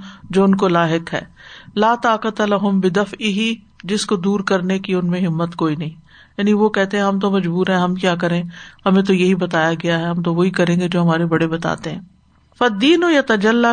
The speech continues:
فی ثلاثۃ امور، دین تین چیزوں میں ظاہر ہوتا ہے،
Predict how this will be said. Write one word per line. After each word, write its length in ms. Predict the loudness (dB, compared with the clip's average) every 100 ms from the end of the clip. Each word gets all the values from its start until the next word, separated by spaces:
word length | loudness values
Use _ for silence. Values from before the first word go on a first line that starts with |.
| 0
فی 120 | -2
ثلاثۃ 580 | 0 2 2 0 -2 -2
امور، 440 | -2 0 0 -2 -4 -10
دین 500 | -8 -2 0 0 -2 -6 _ _ _ _
تین 300 | -2 0 0
چیزوں 360 | -2 -2 0 0
میں 120 | 2
ظاہر 340 | 0 0 -2 -6
ہوتا 380 | -8 -8
ہے، 40 | -10